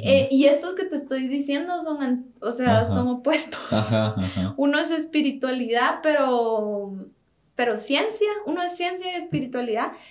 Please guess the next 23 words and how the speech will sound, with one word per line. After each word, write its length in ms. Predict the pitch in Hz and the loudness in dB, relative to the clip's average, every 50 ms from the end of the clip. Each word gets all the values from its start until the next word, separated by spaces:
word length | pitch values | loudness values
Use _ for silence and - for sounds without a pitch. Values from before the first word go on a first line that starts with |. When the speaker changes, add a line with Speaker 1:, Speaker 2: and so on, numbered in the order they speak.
| - - _ _ | -20 -20 _ _
Speaker 1:
Y 180 | - 294 302 285 | -2 0 2 4
el 160 | 254 247 247 | 4 4 2
otro 460 | 254 302 294 - 339 349 349 349 349 - | 2 2 0 0 0 0 0 -2 -2 -2
es 600 | - 262 262 262 262 262 - - - - - _ _ | -2 -2 -2 -2 -2 -4 -8 -12 -14 -16 -20 _ _
una 500 | - 254 254 254 247 247 254 247 247 240 | -6 -4 -2 0 0 0 0 0 -2 -2
novela, 800 | 240 233 226 214 208 214 220 254 330 339 330 330 320 302 247 208 - - _ - | -2 -4 -4 -4 0 0 2 2 2 0 -2 -2 -4 -6 -8 -10 -12 -16 _ -16
em, 1120 | - - 226 220 220 214 208 208 202 202 196 196 196 190 190 185 185 190 190 196 208 214 226 247 _ _ _ _ _ _ _ | -10 -8 -6 -6 -6 -6 -6 -8 -10 -10 -10 -10 -10 -8 -8 -8 -10 -10 -12 -12 -12 -14 -16 -20 _ _ _ _ _ _ _
de, 1120 | - 208 202 214 208 202 196 196 190 190 185 185 185 180 180 180 180 180 - - - - - - - _ _ _ _ _ _ _ _ _ _ _ _ _ | -16 -8 -4 -4 -4 -4 -4 -6 -6 -8 -8 -10 -12 -14 -14 -16 -16 -14 -12 -12 -12 -12 -14 -16 -20 _ _ _ _ _ _ _ _ _ _ _ _ _
que 80 | - 254 | 0 2
habla 220 | 240 233 233 240 | 2 4 4 2
mucho 560 | 233 233 240 233 - 240 220 214 208 208 - - - _ _ _ _ _ _ _ _ _ _ _ _ _ _ _ _ _ _ _ | 0 -2 -4 -8 -8 -6 -4 -4 -4 -6 -8 -14 -20 _ _ _ _ _ _ _ _ _ _ _ _ _ _ _ _ _ _ _
temas 320 | 247 247 247 247 247 247 | -4 -2 0 -2 -2 -2
filosóficos, 1000 | 269 240 226 214 - 226 233 226 - 214 - - - 226 226 226 226 - - - - | -4 -4 -4 -4 -6 -8 -8 -10 -10 -14 -14 -8 -6 -6 -6 -6 -8 -12 -16 -14 -10
eh, 220 | 214 214 214 208 202 | -8 -8 -6 -6 -4
habla 280 | - 220 233 233 220 | -4 -4 -4 -4 -4
del 120 | 214 214 214 | -6 -6 -8
capitalismo, 800 | 208 208 - - 254 - 254 262 294 339 330 320 311 311 294 254 | -10 -12 -12 -14 -12 -10 -8 -6 -4 -4 -4 -6 -6 -6 -2 0
habla 220 | 214 208 202 - | 0 0 2 2
del 100 | 202 202 208 | 0 0 -2
Speaker 2:
Ujú. 40 | - | -2
Speaker 1:
comunismo, 720 | 220 214 233 240 254 277 294 294 294 294 294 285 285 - | -6 -8 -6 -6 -4 -4 -4 -6 -8 -10 -12 -14 -14 -10
habla 420 | - 214 214 208 214 208 208 208 202 | -8 -6 -6 -4 -6 -6 -6 -8 -10
del, 1000 | 196 190 208 202 196 196 196 196 190 190 190 185 185 185 180 180 180 175 175 | -10 -8 -8 -8 -8 -8 -10 -10 -10 -10 -10 -12 -12 -14 -14 -16 -16 -18 -20